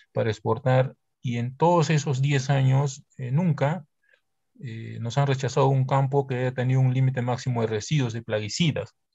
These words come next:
O sea, en otras palabras, eh, estas cebollas o, o los pápricas que se hacía o las alcachofas,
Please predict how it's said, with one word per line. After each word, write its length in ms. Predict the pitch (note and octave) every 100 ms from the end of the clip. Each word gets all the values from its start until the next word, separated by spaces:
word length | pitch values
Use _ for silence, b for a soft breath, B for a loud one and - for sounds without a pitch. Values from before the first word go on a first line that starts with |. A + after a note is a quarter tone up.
| _ -
O 20 | -
sea, 100 | A#2
en 100 | B2
otras 240 | C3+ C3+
palabras, 500 | C#3+ C#3 C3+ B2+ C3 _ B B B B -
eh, 180 | B2+ A#2 A#2
estas 240 | A2+ C3
cebollas 520 | C3 C3 C#3 B2+ A#2+
o, 60 | A#2
o 380 | A2+ G#2+ A2+ A2
los 200 | A2+ -
pápricas 760 | A#2+ C3 C3 B2+ A#2 A#2 A2+ -
que 140 | A2
se 120 | G#2+
hacía 420 | G2+ C3+ C3+ C3 B2
o 140 | A2+
las 160 | A#2 A#2
alcachofas, 680 | - A2 D3 C3 C3+ C3